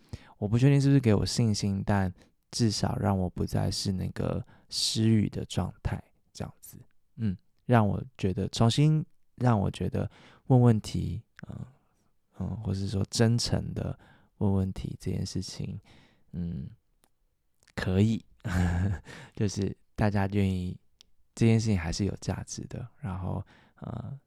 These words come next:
嗯，还是有一个环境是接受这种不一定有流量，不一定，啊，就可能真的没有流量，<laughs> 然后，嗯，不，不，不，没有，不会在，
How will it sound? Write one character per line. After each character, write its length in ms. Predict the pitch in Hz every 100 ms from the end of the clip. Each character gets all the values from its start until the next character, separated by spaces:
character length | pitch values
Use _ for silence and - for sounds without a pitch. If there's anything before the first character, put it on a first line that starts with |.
| _ _ 156
嗯， 400 | 104 - - - -
还 200 | 107 98
是 80 |
有 80 | 117
一 40 | 101
个 120 | 90
环 260 | 90 87
境 240 | 92 95 90
是 300 | - 98 90 - - _
接 200 | - 101
受 200 | 95 101
这 160 | 90 92
种 240 | - 87 - _ _ -
不 160 | 139
一 40 | 131
定 160 | 135
有 140 | 110 90
流 200 | 90 92
量， 300 | 104 92 - _
不 180 | 117 107
一 80 | 98 -
定， 380 | 101 101 107 - _
啊， 160 | - 95 -
就 120 | - 113 -
可 120 | - 90
能 120 | 87
真 100 | 92
的 80 | 95
没 100 | 104
有 60 |
流 140 | 95 90
量， 200 | 117 117
<laughs> 140 | 104 123
然 120 | 101
后， 120 | 101 - - - -
嗯， 360 | 92 87 95 -
不， 500 | 110 104 98 90 95 - - - _ _
不， 400 | - 104 98 - -
不， 300 | - 101 98 -
没 180 | 107
有， 160 | 107 101 -
不 160 | 110
会 200 | 120 117
在， 580 | 110 117 107 98 92